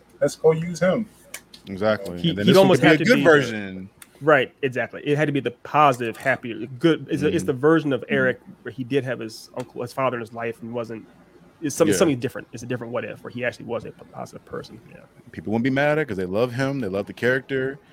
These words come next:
Speaker 2: He has, obviously, Shuri's a dope character, but I honestly don't think she has a star power to, like, for, to carry a M C U, like, movie sequel, like, ser-,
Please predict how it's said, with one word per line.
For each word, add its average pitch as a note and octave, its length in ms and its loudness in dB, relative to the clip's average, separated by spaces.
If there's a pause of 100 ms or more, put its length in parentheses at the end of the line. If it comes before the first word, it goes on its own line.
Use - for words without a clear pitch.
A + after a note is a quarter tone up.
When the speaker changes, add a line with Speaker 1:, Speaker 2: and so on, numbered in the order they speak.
(200)
Speaker 2:
He F#2+ 120 -8
has, F#2+ 140 -2 (460)
obviously, C3 400 2
Shuri's E3 380 -2
a A2+ 40 -6
dope G2+ 240 -6
character, G#2 320 -6
but F#2 240 -6
I A2+ 260 2
honestly G#2 340 -8
don't F#2+ 180 -10
think F#2+ 140 -10
she G#2 100 -10
has F#2+ 140 -8
a F2 40 -14
star G2 300 -6
power F#2 320 -8
to, E2 200 -16
like, F2 180 -14
for, F2 260 -10
to F2+ 120 -16
carry F#2 340 -8
a - 20 -12
M F#2 160 -8
C F#2 160 -12
U, F#2 300 -8
like, E2+ 340 -8 (420)
movie G2 360 -2
sequel, A2 320 -6
like, F#2 160 -4
ser-, G#2+ 340 -2